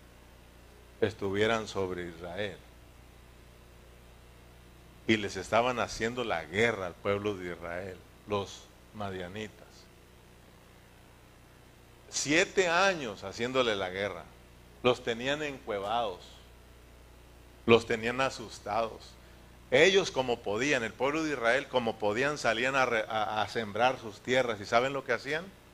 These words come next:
Se las quitaban. Y los dejaban en la pobreza.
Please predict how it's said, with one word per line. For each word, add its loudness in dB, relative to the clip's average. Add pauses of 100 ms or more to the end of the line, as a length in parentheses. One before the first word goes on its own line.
(400)
Se 2
las -6
quitaban. -6 (1600)
Y 0
los -4
dejaban -6
en -6
la -6
pobreza. -8